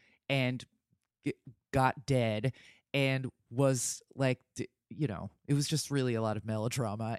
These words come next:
And Heathcliff, Jesus Christ. Like, I'm sorry. The, <laughs> the entirety of Wuthering Heights, huge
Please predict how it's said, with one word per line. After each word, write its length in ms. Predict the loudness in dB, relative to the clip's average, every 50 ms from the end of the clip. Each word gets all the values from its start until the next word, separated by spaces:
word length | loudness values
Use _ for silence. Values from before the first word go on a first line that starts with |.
| -4 -4
And 160 | -4 -4 -4
Heathcliff, 600 | -4 -6 -4 -4 -6 -6 -6 -6 -4 -4 -4 -6 -6
Jesus 340 | -6 -6 -6 -4 -6 -8
Christ. 520 | -8 -8 -12 -10 -10 -8 -8 -8 -8 -10 -12 _ _ _ _ _ _ _ _ _ _ _ _ _ _ _ _ _ _ _ 2
Like, 240 | 2 2 2 2 -2 -2
I'm 120 | -2 0 0
sorry. 580 | 0 0 0 0 -2 -2 -4 -6 -6 -8 -10 _ -18 -8 2
The, 140 | 2 2 2 _ -6 -8 -8 -8 -10 -12 -20 -20 -20
<laughs> 500 | -20 -20 _ -20 -20 -20 -20 _ _ -6 -6
the 160 | -4 0 -2
entirety 760 | -2 -2 -2 0 4 4 4 6 4 2 2 2 2 2 2
of 180 | 0 -2 0 2
Wuthering 380 | 2 2 4 2 2 0 -2 -2
Heights, 580 | -2 0 0 0 0 -2 -2 0 -2 -2 -2 -6 _ _ _ _ _ -16 -16 -16 -16 -16 -12
huge 840 | -12 -8 -4 0 2 2 4 4 4 4 4 2 2 -2 -4 -4 -6